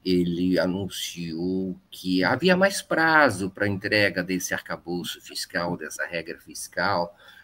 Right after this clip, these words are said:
Começou a falar em agosto. Me corrija se eu tiver errado. Começou a falar em agosto.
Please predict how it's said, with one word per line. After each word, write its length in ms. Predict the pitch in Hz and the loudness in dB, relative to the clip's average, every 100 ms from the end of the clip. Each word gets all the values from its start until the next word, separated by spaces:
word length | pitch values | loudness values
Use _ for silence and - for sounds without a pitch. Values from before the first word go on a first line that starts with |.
| _ | _
Começou 320 | - 131 - 135 | 2 2 2 2
a 20 | |
falar 280 | 123 117 123 | 4 4 4
em 120 | 131 | 2
agosto. 800 | 110 - 95 92 - 147 - - 139 123 - | -2 -2 -2 -2 -4 -8 -10 -12 -12 -10 -6
Me 140 | 113 | -4
corrija 380 | 127 117 143 131 | 0 0 0 0
se 100 | 110 | -4
eu 60 | 92 | -4
tiver 300 | 90 87 82 | -4 -2 -2
errado. 340 | - - - _ - - 180 - | -4 -8 -10 _ -18 -16 -16 -4
Começou 260 | 120 117 139 | -2 0 0
a 20 | |
falar 280 | 139 131 131 | 2 2 2
em 120 | 135 | 2
agosto. 460 | 135 95 78 - | 0 -4 -4 -10